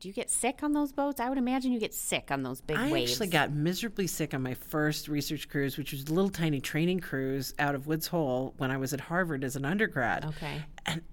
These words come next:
Speaker 2: I was so ill. Everybody was.
Speaker 1: Out into
Speaker 2: Flat
Speaker 1: the
Speaker 2: bottom
Speaker 1: Atlantic?
Speaker 2: boat. Yes,
Speaker 1: Yeah.
Speaker 2: flat bottom boat rolling all the time. And, uh, Professor Robinson, he used to lecture in a three-piece pinstripe suit.
Speaker 1: Okay.
Speaker 2: Had the swoosh of gray hair. And
Speaker 1: Yeah.
Speaker 2: he was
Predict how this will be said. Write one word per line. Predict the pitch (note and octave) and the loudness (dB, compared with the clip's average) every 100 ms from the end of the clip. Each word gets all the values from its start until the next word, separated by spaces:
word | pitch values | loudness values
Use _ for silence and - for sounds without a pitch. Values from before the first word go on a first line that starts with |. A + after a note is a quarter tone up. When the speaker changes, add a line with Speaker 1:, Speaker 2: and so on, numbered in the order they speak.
| - | -4
Speaker 2:
I | G3 | -2
was | E3+ D#3 | -2 -2
so | - - - F#3 D#3 C#3 - | -2 -2 -2 -2 -2 -4 -2
ill. | F3 D#3 B2 | 2 4 2
Everybody | E3+ E3+ E3+ D3+ C#3 | 2 4 4 4 4
was. | C3+ B2+ B2 - | 2 2 0 0
Speaker 1:
Out | |
into | E3+ | 2
Speaker 2:
Flat | E3+ G3 | 6 6
Speaker 1:
the | F3+ | 8
Speaker 2:
bottom | F3 F3+ D#3+ | 6 8 6
Speaker 1:
Atlantic? | F3 | 6
Speaker 2:
boat. | E3+ F3 - | 6 6 4
Yes, | E3 E3+ D#3 D3+ | 6 8 6 6
Speaker 1:
Yeah. | |
Speaker 2:
flat | E3+ G#3 | 4 6
bottom | G3 | 6
boat | F3+ D#3+ | 6 6
rolling | D#3+ F3+ F#3+ F#3+ F3+ | 6 8 10 8 8
all | F3+ F3+ | 6 4
the | |
time. | D#3+ F3 E3 D#3+ - - - - - | 4 4 4 4 0 -8 -10 -12 0
And, | E3 E3+ D#3+ D#3 | 4 4 4 2
uh, | F3 D#3 C#3+ | 2 2 2
Professor | E3 G#3+ G#3 | 2 2 4
Robinson, | F#3+ E3 F3 D#3+ E3+ D3+ D3 | 6 6 6 4 2 2 2
he | - F#3+ | 2 4
used | G#3 G#3 | 4 2
to | - | -2
lecture | D3 C3+ - - D#3+ D#3+ | 2 2 2 0 0 0
in | C3 | -2
a | B2 | -4
three-piece | - D3 C#3+ - C3+ C3+ - - D#3 - - - - | -4 -2 -2 -2 -2 -2 -4 -10 -12 -12 -16 -14 -2
pinstripe | D3+ C#3+ - C#3 C3 | 0 0 0 -2 -2
suit. | - C3+ A#2 | -2 -2 -2
Speaker 1:
Okay. | E3+ F#3+ A3 D#3+ G#3+ - | -2 0 2 2 0 -2
Speaker 2:
Had | - E3 | 0 4
the | C#3+ | 2
swoosh | C3 - - G#3 A3 A#3 D#3 - D#3+ | 2 -2 -2 0 4 4 4 0 0
of | C#3 | 0
gray | D#3+ E3 D#3 | 4 6 6
hair. | D3 D#3+ D#3 C#3+ C#3 | 4 4 4 4 4
And | C#3 | 4
Speaker 1:
Yeah. | E3 | 6
Speaker 2:
he | E3+ | 6
was | D#3 | 4